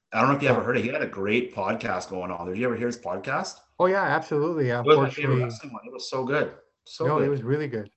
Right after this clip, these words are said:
Speaker 2: Um, I think
Speaker 1: Yeah.
Speaker 2: you were the one who told me Stone Cold got him fired or
Speaker 1: Stone
Speaker 2: canceled?
Speaker 1: Cold got him fired off podcast one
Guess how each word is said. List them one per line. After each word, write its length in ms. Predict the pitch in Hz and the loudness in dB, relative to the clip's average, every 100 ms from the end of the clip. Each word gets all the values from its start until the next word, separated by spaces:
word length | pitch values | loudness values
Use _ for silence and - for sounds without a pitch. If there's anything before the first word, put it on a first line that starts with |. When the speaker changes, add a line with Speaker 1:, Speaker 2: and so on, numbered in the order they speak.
| _ | _
Speaker 2:
Um, 380 | 123 123 123 123 127 | -4 -2 -2 -2 -4
I 100 | 151 | -4
think 220 | 233 220 | -4 -8
Speaker 1:
Yeah. 80 | 180 | -6
Speaker 2:
you 80 | 226 | -4
were 80 | |
the 80 | 240 | -4
one 160 | 208 175 | -6 -6
who 80 | 151 | -8
told 260 | 151 170 | -10 -10
me 400 | 165 135 110 104 - | -6 -6 -6 -8 -14
Stone 320 | _ - 135 | _ -4 -2
Cold 260 | 143 160 139 | 0 -2 -2
got 140 | 131 139 | -4 -4
him 100 | 127 | -6
fired 360 | - 117 175 | -6 -6 -4
or 120 | 151 110 | -4 -4
Speaker 1:
Stone 160 | - 139 | -2 -2
Speaker 2:
canceled? 120 | 160 | -2
Speaker 1:
Cold 200 | 165 170 | -2 -2
got 160 | 151 147 | 0 0
him 100 | 143 | 0
fired 300 | 131 135 135 | 0 2 4
off 200 | 120 - | 2 2
podcast 480 | 120 117 120 107 120 | 0 0 -2 -4 -2
one 360 | 117 123 - | 0 0 -4